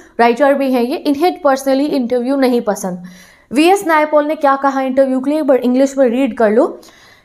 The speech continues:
He feels that some people are wounded by interviews and lose a part of themselves।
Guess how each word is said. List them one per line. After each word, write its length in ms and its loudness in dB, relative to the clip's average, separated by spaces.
He 60 6
feels 380 0
that 340 0
some 180 2
people 420 2
are 220 0
wounded 380 -2
by 200 2
interviews 580 -2
and 220 2
lose 220 4
a 160 2
part 180 0
of 100 -2
themselves। 580 -4